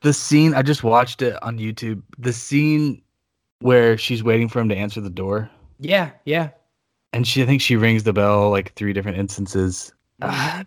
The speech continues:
Speaker 1: it's like, who, I can't think of peop-, like, people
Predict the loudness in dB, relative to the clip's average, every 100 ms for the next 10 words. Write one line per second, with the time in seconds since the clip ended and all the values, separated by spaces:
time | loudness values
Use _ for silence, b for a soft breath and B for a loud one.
0 | _ -10 -2 -4 2 4 4 2 -4 B
1 | B -2 2 2 2 0 0 -2 0 -2
2 | 0 -2 -2 -4 -6 -4 -6 -6